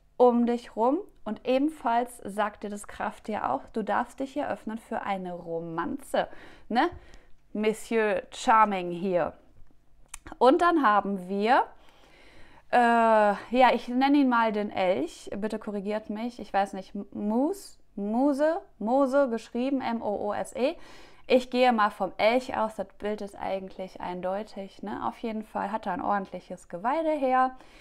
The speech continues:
Hier steht es, äh, geht es um deine Weisheit. Greife zu den Sternen, Klarheit, Kopföffnung, dein Kronenchakra, Stirnchakra, also das dritte Auge,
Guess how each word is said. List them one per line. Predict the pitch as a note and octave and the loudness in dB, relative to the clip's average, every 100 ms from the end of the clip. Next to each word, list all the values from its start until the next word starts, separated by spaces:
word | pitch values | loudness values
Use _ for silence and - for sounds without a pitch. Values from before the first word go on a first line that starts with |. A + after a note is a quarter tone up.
| - - - - | -20 -20 -20 -10
Hier | - D#4+ F4 | 0 2 2
steht | - B3+ B3+ | 2 4 4
es, | B3 B3 - - - | 0 -6 -14 -20 -8
äh, | G#3 G3 G3 | -4 0 0
geht | F#3+ A#3+ A#3+ | 2 -2 -2
es | G3+ - | -8 -6
um | G#3 G#3 | -4 -2
deine | G#3 A#3 G#3 | -2 -2 0
Weisheit. | G#3+ C#4 D#4 - E3+ - - - - - _ _ - - - - - - _ _ - | 0 -2 -4 -10 -10 -12 -16 -20 -20 -20 _ _ -20 -20 -20 -20 -20 -20 _ _ -6
Greife | G#3 A3 D#4 D4+ C#4+ | 4 6 6 4 -2
zu | B3+ | 0
den | B3 A#3+ | 2 0
Sternen, | - A3+ A#3 A#3+ A#3 G#3+ G#3+ F3+ - - - | -2 2 4 4 2 -2 -6 -10 -18 -20 -10
Klarheit, | - G#3 A3 B3 A#3+ G3 G3+ G3 F#3+ - - _ _ - _ _ - | -2 4 6 4 2 0 0 2 -2 -8 -20 _ _ -20 _ _ -10
Kopföffnung, | - C4 - - G3+ G3+ G3 G3 G3 G3+ - - - _ _ _ _ | -2 -2 -2 2 2 0 -2 -2 -2 -8 -16 -20 -20 _ _ _ _
dein | - A3+ A3 A3 A3 | 0 4 4 2 -4
Kronenchakra, | - C#4+ C4 A3+ - G#3 G#3 - G3+ G3+ - - - | 4 6 6 2 -4 -6 -6 -6 -4 -4 -8 -18 -20
Stirnchakra, | - - D#4 D4 C#4+ - G3+ G3 G3+ G3 | -14 0 6 6 6 2 -2 -2 -2 -2
also | F#3+ | -2
das | F#3+ - | -8 -8
dritte | A#3+ C4+ C4 A#3 | -2 -2 -2 -4
Auge, | G3+ G3+ G#3 G3 F#3+ | 0 2 2 2 0